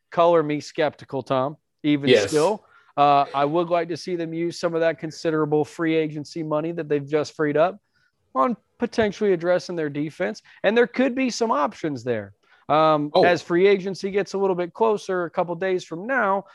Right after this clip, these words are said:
Speaker 1: we'll get into some of those options and who we might like
Speaker 2: Yeah.
Speaker 1: to see. Hell, I might let you throw a couple names out here to end the podcast. Um, I got one in particular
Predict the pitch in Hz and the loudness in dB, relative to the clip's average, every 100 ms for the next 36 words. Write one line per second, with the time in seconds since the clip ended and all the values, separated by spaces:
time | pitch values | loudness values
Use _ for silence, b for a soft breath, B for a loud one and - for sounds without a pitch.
0 | b b - 185 160 185 185 190 160 - | b b 2 2 4 4 4 0 -6 -4
1 | 175 160 156 139 151 156 - 170 147 143 | -4 -2 -2 0 -2 -2 -6 -10 -8 -10
2 | - 165 185 165 165 156 156 147 147 - | -2 0 2 2 0 2 2 0 -4 -6
3 | 160 160 160 127 127 156 143 143 135 - | -2 0 2 2 2 0 0 -4 -6 -4
4 | 151 135 - 131 131 135 135 127 135 131 | -4 -2 -4 -6 -4 -4 -4 0 0 2
5 | 135 127 127 120 - 139 127 120 120 113 | 0 0 -2 -6 -2 -2 -2 -4 -6 -6
6 | 113 _ b b - 127 123 131 151 160 | -10 _ b b 0 2 0 -2 0 4
7 | 160 151 160 156 139 135 - 185 - 131 | 4 4 2 2 0 -6 -2 -2 0 -4
8 | 127 | -4